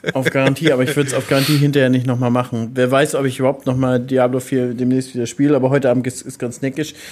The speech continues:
Speaker 2: Äh, viele Leute, f-, muss ich vielleicht aufklären, Lisa hat sich das geholt, um das auch mit Seppi und mit Jan zu spielen.
Speaker 1: Hm.
Speaker 2: Und,
Speaker 1: Ich
Speaker 2: äh,
Speaker 1: hab's
Speaker 2: ich
Speaker 1: Lisa geholt.
Speaker 2: Du hast es Lisa geholt,
Speaker 1: Ah.
Speaker 2: wegen nem, wegen nem kleinen, kleinen Di-, kleines
Speaker 1: Wegen dem
Speaker 2: Ding,
Speaker 1: Deal.
Speaker 2: eines, eines kleinen Deals, genau.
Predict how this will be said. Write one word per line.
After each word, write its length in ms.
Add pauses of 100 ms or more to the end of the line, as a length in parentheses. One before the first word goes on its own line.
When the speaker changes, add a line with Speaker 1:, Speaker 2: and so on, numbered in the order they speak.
(180)
Speaker 2:
Äh, 200 (240)
viele 540
Leute, 500
f-, 100 (140)
muss 180
ich 100
vielleicht 280
aufklären, 340
Lisa 320
hat 140
sich 140
das 200
geholt, 380
um 100
das 160
auch 140
mit 160
Seppi 240
und 160
mit 160
Jan 200
zu 160
spielen. 420 (500)
Speaker 1:
Hm. 300
Speaker 2:
Und, 180
Speaker 1:
Ich 180
Speaker 2:
äh, 40
Speaker 1:
hab's 340
Speaker 2:
ich 80
Speaker 1:
Lisa 280
geholt. 360 (220)
Speaker 2:
Du 360
hast 200
es 160
Lisa 240
geholt, 160
Speaker 1:
Ah. 460
Speaker 2:
wegen 120
nem, 220
wegen 160
nem 120
kleinen, 460
kleinen 400
Di-, 120
kleines 340
Speaker 1:
Wegen 80
dem 160
Speaker 2:
Ding, 100
Speaker 1:
Deal. 120
Speaker 2:
eines, 200
eines 300
kleinen 240
Deals, 400
genau. 260